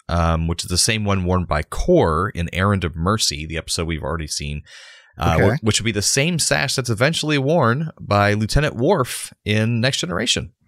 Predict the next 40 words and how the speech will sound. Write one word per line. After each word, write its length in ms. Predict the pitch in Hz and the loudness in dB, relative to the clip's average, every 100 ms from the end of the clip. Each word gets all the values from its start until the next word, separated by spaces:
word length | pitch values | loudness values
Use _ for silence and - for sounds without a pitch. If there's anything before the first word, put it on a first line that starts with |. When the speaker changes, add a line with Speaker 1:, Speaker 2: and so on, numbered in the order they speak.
| _ _ _ - - | _ _ _ -20 -6
Speaker 2:
I 60 | 156 | -4
thought 200 | 165 330 | -2 -2
it 120 | 339 | 0
looked 260 | 196 180 - | 0 0 -4
familiar, 1300 | - 135 123 123 131 131 170 185 156 107 95 101 | 0 4 6 6 6 6 4 2 2 2 4 2
but 140 | 113 107 | 2 2
I 80 | 110 | 2
couldn't 400 | 156 147 117 113 | 0 0 0 0
s-, 120 | - - | -2 0
remember 360 | 120 123 135 127 | 2 4 4 4
if 100 | - | 2
I 160 | 123 | 2
was 180 | 131 107 | 2 2
remembering 320 | 98 92 87 85 | 0 0 -2 -2
the 80 | |
right 180 | 85 78 | -4 -6
thing 160 | - 80 | -10 -10
or 80 | 67 | -10
not. 120 | - | -6
Speaker 1:
Yeah, 320 | 131 262 196 92 | 0 2 2 0
so 160 | 120 | -2
Kor 340 | 107 170 165 156 | 0 2 4 4
is, 200 | 113 - | 2 0
it 180 | 107 110 | -2 0
was 180 | 113 107 | 2 2
actually 320 | 131 - 117 | 0 0 -2
gonna 160 | 104 101 | 0 0
be 120 | 95 | -2
Kor 340 | - 113 101 | -2 2 4
in 60 | 95 | 4
this 180 | 98 107 | 2 0
episode 420 | - 113 110 101 | -2 -2 0 0
as 120 | 87 | 0
well, 220 | 92 90 | 0 0
but 160 | 120 101 | 0 -4
the 140 | 85 | -4
actor 280 | 90 92 - | -4 -4 -4
who 80 | 82 | -6
played 320 | - 82 85 | -4 -4 -4
Kor, 360 | - 87 85 | -6 -2 -2